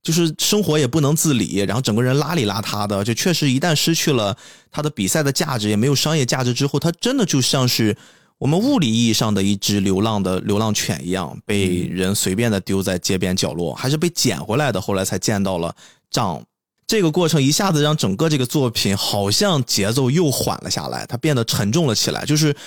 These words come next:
Speaker 1: 它切切实实的通过一个大家很喜欢、很熟悉的形象，告诉你拳击是真的打到身上是会受伤的，不是死。如果那个前面的死是一场意外，是他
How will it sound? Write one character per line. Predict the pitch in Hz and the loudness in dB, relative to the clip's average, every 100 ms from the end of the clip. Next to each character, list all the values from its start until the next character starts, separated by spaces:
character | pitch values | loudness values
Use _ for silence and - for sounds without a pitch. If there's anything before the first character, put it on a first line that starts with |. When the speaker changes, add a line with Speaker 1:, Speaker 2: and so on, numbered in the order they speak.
| - - - | -20 -18 -6
Speaker 1:
它 | 214 | -2
切 | - 302 | 0 0
切 | 240 151 | 2 2
实 | - 135 | 2 0
实 | - 123 | 0 0
的 | 127 | 0
通 | - 160 | 0 0
过 | 147 | 2
一 | 117 104 | 2 2
个 | 127 151 | 2 0
大 | 165 160 | 0 -2
家 | 156 | -2
很 | - 131 | 0 0
喜 | 175 113 | 0 0
欢、 | 123 | -2
很 | 117 104 | -2 -2
熟 | - 123 | 0 0
悉 | 185 | 2
的 | 143 | 2
形 | - - 190 | 0 0 2
象， | - 160 - - - _ | 2 0 -2 -12 -20 _
告 | 185 147 | -2 0
诉 | 123 | 2
你 | 101 95 87 | 2 0 -2
拳 | - - 104 127 | -2 -2 0 0
击 | 139 151 156 160 - - _ _ - | 0 2 2 0 -6 -20 _ _ -8
是 | - - 131 - | -4 -2 -2 -4
真 | - 202 226 | -2 2 2
的 | 165 - | 0 -2
打 | - 110 - | -4 -2 0
到 | 110 | 0
身 | - 147 | 2 2
上 | 147 107 - _ - | 2 -2 -8 _ -4
是 | - | -2
会 | 143 113 92 | 0 0 0
受 | - 147 | 0 2
伤 | 117 139 156 | 2 2 0
的， | 110 - _ | -2 -10 _
不 | - | -2
是 | 165 208 | 0 0
死。 | - 110 | 0 0
如 | 131 208 | 2 2
果 | 208 | 2
那 | 190 | 2
个 | 147 | 0
前 | - 117 | 0 0
面 | 151 | 2
的 | 151 | 0
死 | - - | 0 -2
是 | - 143 | 0 0
一 | |
场 | 135 98 | 0 0
意 | 123 143 | 0 2
外， | 170 120 - - - - | 2 -2 -6 -20 -20 -6
是 | - 151 | -2 -2
他 | - 160 156 | -2 -2 -2